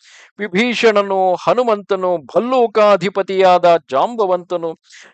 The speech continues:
ಜಯಶೀಲನಾದ ಲಕ್ಷ್ಮಣನನ್ನು ಸಂತೋಷದಿಂದ ಸ್ತುತಿಸಿದರು.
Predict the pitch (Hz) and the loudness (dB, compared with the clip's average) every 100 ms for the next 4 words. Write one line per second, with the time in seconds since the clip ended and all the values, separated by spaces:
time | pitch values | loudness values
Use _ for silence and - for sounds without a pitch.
0 | _ - 269 262 262 277 262 240 226 220 | _ -2 0 0 0 0 2 4 4 4
1 | 185 175 - 240 220 208 196 180 165 160 | 2 -2 -2 -2 0 -2 -2 -4 -2 -6
2 | 208 240 262 247 233 202 190 170 156 151 | -6 -2 -2 0 -2 -4 -2 2 2 0
3 | - 143 208 175 156 151 | -8 -16 -14 -8 -4 -4